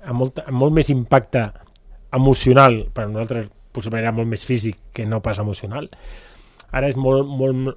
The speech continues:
molt més emocional i, i l'exemple clar, que ara, no sé, s'ha posat de moda, que jo la, ja l'he vist, eh, perquè me la va recomanar la meva filla,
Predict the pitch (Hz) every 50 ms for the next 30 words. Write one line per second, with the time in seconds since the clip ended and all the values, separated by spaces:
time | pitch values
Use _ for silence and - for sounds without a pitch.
0 | - 131 127 131 135 143 147 127 131 131 127 120 - 120 117 131 156 175 180 -
1 | - - _ - - 123 123 123 120 120 120 - - - - _ - - - -
2 | _ - _ _ _ - 127 127 120 123 117 117 110 104 135 139 139 160 156 156
3 | 156 156 151 139 - 143 151 170 190 185 131 123 127 127 135 139 135 127 113 87
4 | 117 123 113 - 117 123 117 123 117 117 113 120 120 117 117 113 110 117 117 -
5 | 101 - - 107 113 135 139 131 - 131 127 131 131 120 107 95 - 131 143 139
6 | 139 123 117 117 117 120 123 127 117 120 117 117 113 113 110 101 - 127 117 113
7 | 104